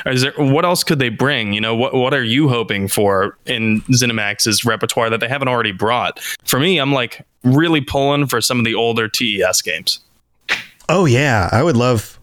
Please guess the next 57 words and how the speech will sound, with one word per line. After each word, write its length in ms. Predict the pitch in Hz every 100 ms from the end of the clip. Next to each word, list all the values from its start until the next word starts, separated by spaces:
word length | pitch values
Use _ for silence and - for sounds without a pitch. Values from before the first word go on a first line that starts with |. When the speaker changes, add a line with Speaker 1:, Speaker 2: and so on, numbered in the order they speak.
| -
Speaker 2:
I 120 | 117
would 160 | 147 123
love 540 | 123 123 120 117 113 -
some 200 | - 113
of 60 |
the 60 | 113
older 180 | 110 110
T-, 320 | - 107 104
T 360 | - - 127 113
E 40 |
S 120 | 104
games 300 | - 113 104
in 100 | 127
a 60 | 117
way 220 | 110 120
that 340 | 113 107 104 - -
is 240 | - 123 -
easier 280 | 143 135 123
to 100 | -
launch 300 | 104 120 -
them. 260 | 165 165 165 - _ _ -
Um, 160 | 113
some 160 | - 156
of 60 | 143
those 120 | 117
games 180 | 123 113
you 80 | 113
actually 240 | 110 123
have 100 | 110
to 80 | -
install, 460 | 135 - 113 110 101
especially 300 | - 175 151
if 80 |
you're 60 | 127
playing 180 | - 120
on 60 | 104
P 100 | 110
C, 240 | - 101 - - -
you 80 | -
have 80 | 135
to 40 | 135
install, 540 | 113 - 113 104 101
uh, 420 | - 98 - 113 -
you 220 | 110 -
know, 140 | - -
like, 180 | 104 90 - - -
emulators 460 | 127 127 110 101 98
and 120 | 101
things 260 | 101 92 -
in 80 |
order 140 | 104 95
to 60 |
get 120 | 95 98
them 100 | 95
to 80 | 90
work. 280 | 92 95 - - - - _ _
Um, 380 | - 117 107 87